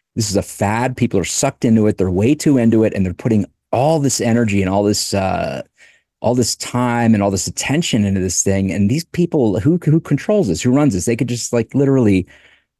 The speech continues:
uh, you know, flip a switch and you're gone, or just, you know, take your con-, whatever the case." And, and I don't think I envisioned it as bad as it is with the amount of censorship and the C I A and the intelligence community's involvements. But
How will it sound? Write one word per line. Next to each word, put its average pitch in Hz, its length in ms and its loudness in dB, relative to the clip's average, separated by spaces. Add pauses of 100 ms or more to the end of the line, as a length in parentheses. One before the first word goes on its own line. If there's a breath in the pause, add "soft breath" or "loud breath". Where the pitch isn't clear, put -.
(100)
uh, 98 360 0
you 104 160 0
know, - 540 -8
flip - 280 -2
a 147 40 0
switch - 380 0
and 104 100 2
you're 101 120 2
gone, 104 440 0 (640)
or 123 180 4
just, 113 300 -2
you 123 60 0
know, 92 60 -2
take 131 240 -2
your 120 80 -4
con-, 127 260 -2
whatever 143 420 2
the 107 80 0
case." 95 240 -4
And, 110 240 2
and 107 240 2 (280)
I 139 120 0
don't 160 100 2
think 151 140 -2
I 117 80 0
envisioned 110 440 4
it 98 120 2
as 87 160 -2
bad 98 280 2
as 92 140 0
it 95 80 0
is 98 380 0
with 80 100 -8
the 92 80 -4
amount 95 240 -2
of 87 80 -6
censorship 98 760 -2
and 85 100 -4
the 82 60 -6
C 101 200 0
I 95 100 0
A 92 420 0
and 85 160 -6
the 82 200 -8
intelligence 90 480 -4
community's 92 420 -2
involvements. 87 640 -2
But 90 280 -4